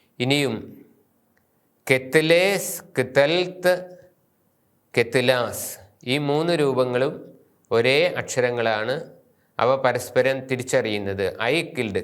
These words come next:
കെത്തിലേസ് ആണെങ്കിൽ തേസിൻ്റെ, തേത്തിൻ്റെ മുകളിൽ കുത്ത്. കിത്തൽത്ത് ആണെങ്കിൽ തേത്തിൻ്റെ താഴെ കുത്ത്. കെത്തിലാസ്, she killed, ഇത്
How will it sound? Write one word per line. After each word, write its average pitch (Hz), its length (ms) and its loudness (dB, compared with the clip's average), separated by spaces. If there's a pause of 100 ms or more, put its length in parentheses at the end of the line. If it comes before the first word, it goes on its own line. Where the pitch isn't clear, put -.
കെത്തിലേസ് 135 600 0 (140)
ആണെങ്കിൽ 107 340 -4 (760)
തേസിൻ്റെ, 127 600 0 (240)
തേത്തിൻ്റെ 123 560 2 (240)
മുകളിൽ 113 380 0 (220)
കുത്ത്. 87 320 -10 (880)
കിത്തൽത്ത് 151 720 2
ആണെങ്കിൽ 117 400 0 (1600)
തേത്തിൻ്റെ 120 520 2 (340)
താഴെ 110 300 0 (100)
കുത്ത്. 95 300 -6 (260)
കെത്തിലാസ്, 120 760 0 (800)
she 156 180 0 (200)
killed, 110 300 -2 (480)
ഇത് 127 160 2